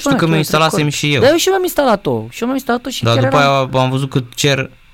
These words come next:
Speaker 1: Păi nu, dar nu, nu găseai ce vr-, ce ai fi vrut, nu găseai chestii.
Speaker 2: Nu mai e șampion.
Speaker 1: Ah, mai vezi, s-a ales praf. Vezi, o idee bună, tipic românească, care e dusă până la capăt,
Speaker 2: Au
Speaker 1: știi?
Speaker 2: ars-o instant.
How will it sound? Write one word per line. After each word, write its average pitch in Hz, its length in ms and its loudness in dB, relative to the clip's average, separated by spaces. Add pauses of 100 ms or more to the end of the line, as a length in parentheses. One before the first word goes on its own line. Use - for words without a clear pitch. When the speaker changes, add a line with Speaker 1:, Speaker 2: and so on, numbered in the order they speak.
(140)
Speaker 1:
Păi 277 120 0
nu, 330 140 -2
dar 285 140 0
nu, 285 300 -2
nu 254 120 -2
găseai 262 420 -2
ce 247 120 -6
vr-, 240 560 -10
ce 247 240 -4 (140)
ai 233 120 -4
fi 226 120 -10
vrut, 247 300 -4
nu 180 200 -6
găseai 202 460 -6
chestii. 170 360 -8
Speaker 2:
Nu 147 160 -2
mai 107 180 2
e - 20 0
șampion. 107 460 -2
Speaker 1:
Ah, - 260 -2
mai 208 160 -6
vezi, 202 400 -8
s-a 208 220 -2
ales 214 180 -4
praf. 190 280 -4 (340)
Vezi, 175 200 2
o 180 40 2
idee 170 340 0
bună, 190 500 -2 (840)
tipic 196 340 -6
românească, 190 460 0
care 180 200 -4
e 180 40 -4
dusă 175 240 -6
până 175 200 -6
la 170 100 -2
capăt, - 360 -8
Speaker 2:
Au 117 140 2
Speaker 1:
știi? 143 120 2
Speaker 2:
ars-o 135 420 0
instant. 123 540 -2